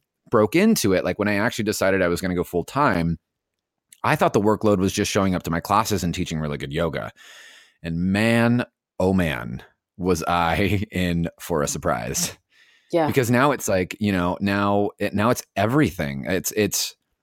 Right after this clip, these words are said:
Speaker 1: y-, like you said, it's being the business owner. It's, it's, you are marketing. You are the C E O. You are the fi-, <laughs> financial officer.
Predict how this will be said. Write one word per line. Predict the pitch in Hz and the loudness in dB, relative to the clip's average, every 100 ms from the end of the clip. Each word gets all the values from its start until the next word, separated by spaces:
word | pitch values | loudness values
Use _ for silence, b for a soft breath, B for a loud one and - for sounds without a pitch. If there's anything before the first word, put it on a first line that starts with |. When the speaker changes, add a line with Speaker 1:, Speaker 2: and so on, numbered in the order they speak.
| _ - | _ -10
Speaker 1:
y-, | 131 104 | -6 2
like | 110 113 | 2 4
you | 117 | 2
said, | - 180 92 87 76 | 4 4 6 4 2
it's | 95 - _ - | -4 -4 _ 0
being | 104 101 | 2 4
the | 95 | 2
business | 78 113 101 - | 2 2 2 -2
owner. | 78 65 58 | -6 -6 -6
It's, | 90 82 - - - | -6 -4 -6 -8 -6
it's, | 98 98 - | -2 -2 -4
you | 85 76 107 - | -8 -2 -2 2
are | 107 | 2
marketing. | 110 117 - 67 58 - | 4 2 0 -4 -6 -4
You | 87 110 | -4 0
are | 90 104 | 2 2
the | 107 | 2
C | - 104 101 | 0 2 2
E | 82 | 4
O. | 110 92 - _ - | 4 2 -6 _ -10
You | 85 110 | -4 -2
are | - 98 104 | 2 4 4
the | 95 101 | 2 -2
fi-, | 147 110 107 101 | -2 -2 0 -2
<laughs> | |
financial | 101 - - 120 120 123 - | -2 -4 0 2 4 4 2
officer. | 82 76 85 - 67 | 2 2 -2 -4 -4